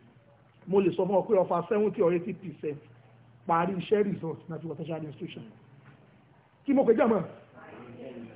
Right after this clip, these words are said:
Kọ́ mọ rókìsì gbogbo yín láyà. <clears throat> Àáfà, as far back as two thousand and two tèmi wọ University of Ìlọrin, wàláhì mi ò jíwèé wò,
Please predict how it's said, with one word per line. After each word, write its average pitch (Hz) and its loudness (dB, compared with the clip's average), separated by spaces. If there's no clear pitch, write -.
Kọ́ 214 4
mọ 208 4
rókìsì 214 4
gbogbo 165 -2
yín 185 0
láyà. 180 2
<clears throat> 320 2
Àáfà, 220 6
as 269 4
far 359 8
back 302 6
as 220 2
two 302 4
thousand 262 4
and 208 0
two 220 -2
tèmi 226 2
wọ 202 4
University 220 4
of 180 2
Ìlọrin, 160 0
wàláhì 196 6
mi 196 4
ò 170 8
jíwèé 180 4
wò, 170 4